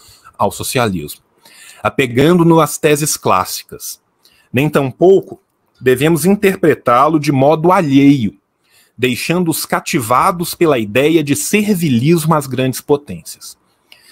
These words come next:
No entanto, tanto as notas de opinião de muitos sábios, como os artigos de alguns camaradas que eu tive a oportunidade de ler,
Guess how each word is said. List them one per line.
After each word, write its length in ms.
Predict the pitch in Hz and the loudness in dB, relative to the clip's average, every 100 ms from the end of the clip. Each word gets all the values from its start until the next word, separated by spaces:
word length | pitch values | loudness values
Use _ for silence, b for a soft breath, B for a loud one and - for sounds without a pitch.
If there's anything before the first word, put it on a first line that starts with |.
| b - | b 2
No 80 | 185 | 2
entanto, 560 | 190 - 233 254 - | 2 2 2 2 -2
tanto 340 | 113 220 285 294 | -2 0 0 0
as 220 | 185 - | 0 0
notas 420 | 156 220 214 170 | 0 0 0 0
de 80 | 165 | 0
opinião 480 | 160 175 151 131 131 | 0 -2 0 0 0
de 100 | 117 | 0
muitos 380 | 151 208 - | 0 0 -2
sábios, 520 | - 117 101 90 85 - | -2 0 0 -4 -14 -4
como 200 | 147 170 | 0 0
os 120 | 151 | 0
artigos 500 | 135 - - 226 185 | -2 -4 -4 -2 0
de 80 | 170 | 2
alguns 380 | 143 139 180 | 2 0 -2
camaradas 640 | - 165 131 107 101 92 - | -2 -2 0 2 0 -2 -6
que 60 | |
eu 40 | 110 | -4
tive 200 | 135 170 | 0 0
a 40 | |
oportunidade 720 | 160 147 117 127 110 101 92 | 2 0 -2 -4 -2 -2 -4
de 100 | 90 | -6
ler, 260 | 90 123 | -2 0